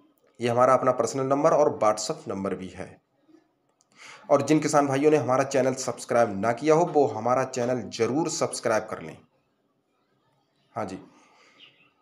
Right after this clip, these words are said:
और वीडियो को लाइक भी करते रहें,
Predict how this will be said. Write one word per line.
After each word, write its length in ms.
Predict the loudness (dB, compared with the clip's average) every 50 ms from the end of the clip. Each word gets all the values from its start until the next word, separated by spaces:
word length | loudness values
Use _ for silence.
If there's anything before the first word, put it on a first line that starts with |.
| _ _ _ 0
और 240 | 4 6 6 6 6
वीडियो 520 | 2 0 2 2 2 2 2 2 2 2 2
को 200 | 4 4 4 4
लाइक 500 | 4 2 4 6 6 6 6 4 0 -8
भी 300 | -8 -8 -4 -2 -2 -2
करते 380 | 0 0 -2 0 0 -4 -4
रहें, 220 | -4 -4 -8 -10